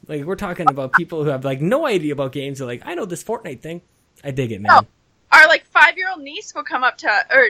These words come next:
Speaker 2: five-year-old nephew will come up to us and be like, "Look, I'm flossing."
Speaker 1: That's
Speaker 2: And
Speaker 1: so funny.
Speaker 2: I know. My sister-in-law's like, "That's from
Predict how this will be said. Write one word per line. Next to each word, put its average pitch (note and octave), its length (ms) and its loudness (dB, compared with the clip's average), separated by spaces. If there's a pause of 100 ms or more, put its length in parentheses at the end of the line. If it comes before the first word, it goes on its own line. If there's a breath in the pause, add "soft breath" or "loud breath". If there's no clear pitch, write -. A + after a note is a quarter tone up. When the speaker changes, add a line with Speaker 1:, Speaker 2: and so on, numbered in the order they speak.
(160)
Speaker 2:
five-year-old D#4 360 0
nephew F4 320 -2
will A#3 100 -4
come B3+ 140 -10
up A3+ 120 -2
to - 100 -4
us B3 140 -2
and A#3+ 100 -20
be C4 60 -8
like, C#4+ 200 -4
"Look, C5+ 280 -2
I'm G4+ 100 0
flossing." F4+ 1000 0 (460)
Speaker 1:
That's A#2+ 240 -6
Speaker 2:
And G3+ 60 -2
Speaker 1:
so - 480 -10
funny. F#2 480 -16 (200)
Speaker 2:
I C#4+ 160 4
know. B3+ 320 -4
My A#3+ 220 -2
sister-in-law's D#4 640 -8
like, B3+ 140 -14
"That's G4+ 180 0
from - 120 -6